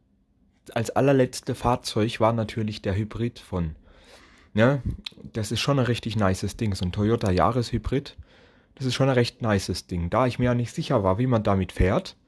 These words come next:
hab ich mir natürlich als erstmal, äh, Einweisung geben lassen und mir erklären lassen, wie das funktioniert. Und bin mit der Person, die da ständig damit rumfährt, auch mal kurz um den Block gefahren, damit ich das verstehe, wie das funktioniert, bevor ich das Ding irgendwie, bevor es beim Reifewechseln ankommt, zum Schrott fahr. <laughs>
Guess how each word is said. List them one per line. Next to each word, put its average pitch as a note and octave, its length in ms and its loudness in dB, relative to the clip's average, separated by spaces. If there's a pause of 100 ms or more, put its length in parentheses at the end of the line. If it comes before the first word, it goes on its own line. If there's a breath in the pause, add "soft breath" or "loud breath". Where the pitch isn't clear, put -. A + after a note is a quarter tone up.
(600 soft breath)
hab C3 140 -2
ich B2+ 120 -2
mir C3+ 100 0
natürlich C3 420 2
als - 160 -2
erstmal, B2 480 2
äh, A#2+ 360 2
Einweisung A#2 520 2
geben C3 260 2
lassen C3+ 300 0
und C3+ 100 -2
mir B2+ 120 0
erklären G#2+ 380 -2
lassen, B2 280 -2
wie G#2+ 80 -2
das G#2+ 140 -4
funktioniert. B2+ 680 -2 (320 loud breath)
Und A#2 140 -4
bin B2+ 140 2
mit B2+ 140 0
der C3 100 4
Person, B2+ 440 2
die B2 100 2
da A#2+ 140 0
ständig A#2+ 380 -4
damit A#2 280 -4
rumfährt, A#2 340 -4
auch G#2+ 100 2
mal G#2+ 100 2
kurz A2 260 -4
um G2+ 140 -2
den G2 100 -2
Block C#3+ 220 2
gefahren, D3+ 440 2 (640 soft breath)
damit A2 260 -2
ich G#2+ 120 -6
das G#2 160 -2
verstehe, B2+ 400 2
wie B2+ 60 -2
das A2+ 160 -2
funktioniert, A#2 580 0
bevor A#2+ 300 2
ich A2 80 -2
das - 180 -6
Ding B2 160 -4
irgendwie, A#2+ 480 -2
bevor A#2+ 320 0
es A#2 80 -4
beim G#2+ 160 -2
Reifewechseln G#2 580 0
ankommt, G#2 400 -2
zum F#2 100 -2
Schrott A2+ 280 0
fahr. C#3+ 240 4
<laughs> G#2+ 360 2